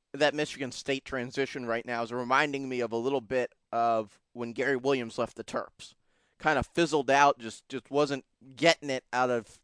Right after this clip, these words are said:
out of the guys the same way he used to, which is similar,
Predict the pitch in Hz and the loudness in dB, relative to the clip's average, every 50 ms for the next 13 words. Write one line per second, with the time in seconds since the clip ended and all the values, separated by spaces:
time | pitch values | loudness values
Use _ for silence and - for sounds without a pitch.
0 | _ 127 135 127 123 123 120 120 131 123 127 131 113 117 117 - - 135 123 120 | _ 0 2 2 2 0 -2 0 2 2 2 2 0 -2 -8 -8 -6 -6 -6 -4
1 | 123 120 117 - 123 110 104 117 135 135 - - - 127 120 113 110 - _ _ | -6 -6 -6 -8 -12 -10 -6 -6 -6 -6 -8 -8 -8 -6 -6 -6 -6 -8 _ _
2 | _ _ _ _ _ - - 120 - 123 - - - 151 147 143 135 131 127 123 | _ _ _ _ _ -14 -12 -10 -8 -10 -6 -2 -2 -2 0 0 0 2 2 0
3 | 120 | 0